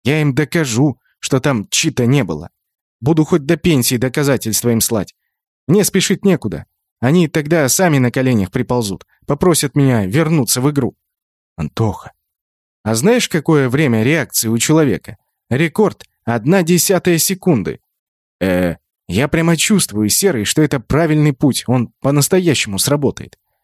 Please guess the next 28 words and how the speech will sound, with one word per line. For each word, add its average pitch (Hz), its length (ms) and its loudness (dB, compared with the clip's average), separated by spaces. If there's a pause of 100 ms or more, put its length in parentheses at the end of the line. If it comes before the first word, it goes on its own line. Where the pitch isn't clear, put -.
(600)
Лакер 151 340 -2
смотрел 156 420 0
на 160 80 2
меня 151 340 4
несколько 135 460 0
секунд 131 400 0
круглыми 131 420 0
глазами, 120 560 2 (140)
переваривая 120 580 2
всю 131 320 -2
ту 127 280 0
гору 123 340 0
информации, 117 720 -2
что - 180 -2
я 123 180 2
влил 110 280 0
в 85 60 -8
него. 90 280 -4 (380)
Затем 117 340 0
одобрительно 139 540 0
кивнул, 120 440 0 (280)
выпитив 127 460 -2
губу, 131 340 0
встал 151 440 -2 (160)
и 156 160 0
поманил 113 500 0
за 110 120 -4
собой. 85 420 -6